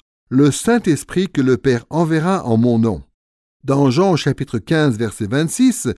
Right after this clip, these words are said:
il l'appelle encore le Consolateur que je vous enverrai de la part du Père, l'Esprit de vérité qui provient du Père.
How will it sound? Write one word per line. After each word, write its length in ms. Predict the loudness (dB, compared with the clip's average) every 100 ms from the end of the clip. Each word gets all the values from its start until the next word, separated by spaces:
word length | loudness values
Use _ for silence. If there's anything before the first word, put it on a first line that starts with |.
| _ -4
il 140 | 0
l'appelle 380 | 0 0 0 2
encore 520 | 0 0 0 0 -4 _ -2
le 180 | 0 2
Consolateur 920 | 2 0 2 0 0 2 2 2 0
que 120 | -2
je 140 | 0
vous 180 | 0 0
enverrai 380 | 0 0 0 0
de 120 | 0
la 140 | -2 -2
part 200 | -4 -4
du 160 | -4
Père, 440 | -2 0 0 -4 -10 _ _
l'Esprit 480 | 2 2 2 -2 0
de 100 | 2
vérité 680 | 2 2 0 0 -2 -2 -2
qui 200 | -4 -6
provient 480 | -6 -4 0 2 2
du 140 | 0
Père. 420 | 0 0 -2 -8